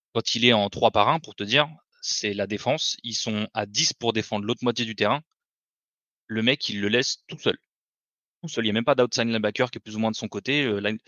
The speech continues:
l'outside, il est dans la boîte, le safety, il est avec les trois receveurs en face, il le laisse en un contre un. Et au début, pour moi, la read de Hartman sur la première interception, elle est bonne, hein, parce que tu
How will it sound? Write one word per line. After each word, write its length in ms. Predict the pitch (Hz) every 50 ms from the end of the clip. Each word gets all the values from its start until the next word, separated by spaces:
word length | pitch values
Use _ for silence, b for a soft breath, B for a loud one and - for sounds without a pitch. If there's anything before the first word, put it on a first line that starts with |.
| b b b b b b _ _ -
l'outside, 400 | 113 117 113 - - 127 120 107
il 100 | 104 98
est 60 | 98
dans 140 | 98 120 131
la 120 | 135 123
boîte, 340 | 120 117 117 123 139 - -
le 100 | 107 107
safety, 560 | - - 120 110 - - - - 127 117 -
il 160 | - 113 104 104
est 220 | 104 101 104 - _ _ _ _ _ _ _ _ _ _ _ _ _ _
avec 260 | - 147 143 151 143 -
les 80 | 131
trois 180 | - - 135 117
receveurs 440 | 110 117 113 - 127 113 113 110 101
en 80 | 104
face, 300 | - 120 123 143 - -
il 180 | - 117 107 104
le 80 | 107
laisse 240 | 107 110 123 - -
en 100 | 101 95 - -
un 120 | 139 147
contre 300 | 147 - 131 120 - -
un. 120 | 113 131 151 _ _ _ _ _ _ _ _ _ _ _ _ _ _ _ -
Et 720 | 110 104 104 101 101 101 101 98 98 98 95 101 104 - -
au 140 | - 120 117
début, 260 | 120 127 123 147 151
pour 160 | - - 110
moi, 140 | 113 123 123
la 120 | 117 107
read 200 | 104 110 120 117
de 80 | 104 110
Hartman 320 | 104 104 - - 113 113
sur 140 | 113 - 104
la 60 | 98
première 260 | 95 - - 107 104
interception, 480 | 101 101 - 98 - - 101 - - 101
elle 60 | 95
est 60 | 98
bonne, 180 | 107 147 170 165
hein, 80 | 151 147
parce 180 | - 110 -
que 100 | - -
tu 120 | 98 95